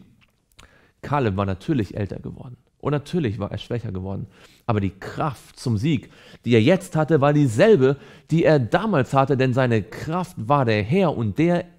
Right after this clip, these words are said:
ändert sich nie. Egal, ob wir in der,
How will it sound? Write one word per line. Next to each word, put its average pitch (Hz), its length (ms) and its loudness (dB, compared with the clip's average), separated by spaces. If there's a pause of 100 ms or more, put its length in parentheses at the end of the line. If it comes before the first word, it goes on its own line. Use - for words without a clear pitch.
ändert 160 440 -2
sich 135 600 -4
nie. 104 300 -4 (760)
Egal, 127 480 4
ob 101 240 -2
wir 120 320 2
in 107 140 -2
der, 101 240 -2